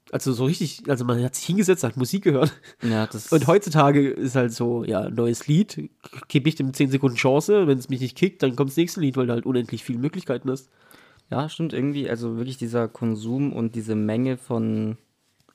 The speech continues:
Speaker 2: allem einfach
Speaker 1: Schnelllebig ist das Stichwort.
Speaker 2: ist einfach irgendwie nicht so gut, muss ich sagen. Hat sich nicht so,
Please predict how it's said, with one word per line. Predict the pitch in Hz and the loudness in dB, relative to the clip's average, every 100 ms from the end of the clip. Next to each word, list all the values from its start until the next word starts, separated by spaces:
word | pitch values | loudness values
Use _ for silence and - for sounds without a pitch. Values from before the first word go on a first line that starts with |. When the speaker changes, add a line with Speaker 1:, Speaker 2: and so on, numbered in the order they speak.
| _ | _
Speaker 2:
allem | 104 123 143 | -2 0 0
einfach | 117 120 - | -2 -2 -2
Speaker 1:
Schnelllebig | 160 208 165 139 131 - | -2 -4 -4 -8 -10 -14
ist | - - | -12 -8
das | |
Stichwort. | - - - - - - - _ | -8 -8 -14 -16 -20 -20 -20 _
Speaker 2:
ist | - - - | -10 -10 -8
einfach | 104 117 135 | -4 -4 -4
irgendwie | - 117 120 | -4 -2 0
nicht | 123 123 | -2 -4
so | - - 127 117 110 104 104 101 - | -10 -6 -2 0 0 -2 -4 -6 -12
gut, | 110 104 | -12 -8
muss | 104 | -8
ich | 101 | -6
sagen. | 101 | -6
Hat | 107 | -6
sich | 117 | -6
nicht | 117 - | -10 -6
so, | 110 107 101 | -2 -2 -2